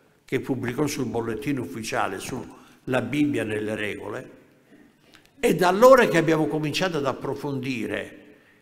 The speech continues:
il discorso di San Francesco biblico, e oggi siamo arrivati,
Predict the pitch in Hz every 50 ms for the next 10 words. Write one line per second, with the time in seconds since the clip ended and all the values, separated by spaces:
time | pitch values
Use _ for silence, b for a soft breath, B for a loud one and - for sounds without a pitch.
0 | b b - 143 135 123 123 120 - - - 180 175 156 - - 127 120 123 117
1 | - 139 120 107 110 113 110 110 127 123 120 - 127 110 107 113 123 117 104 101
2 | 110 120 123 - B B B B B _ - - - 381 269 202 143 127 - 165
3 | 143 135 139 127 123 143 135 131 110 101 101 - -